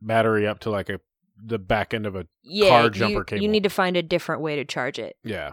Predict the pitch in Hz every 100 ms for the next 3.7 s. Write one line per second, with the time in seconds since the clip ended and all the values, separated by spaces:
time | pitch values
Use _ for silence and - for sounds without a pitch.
0 | - 175 180 185 233 240 220 185 220 220
1 | 190 170 160 - - 165 160 151 165 170
2 | 131 156 147 185 202 151 143 139 139 139
3 | 135 139 139 135 135 139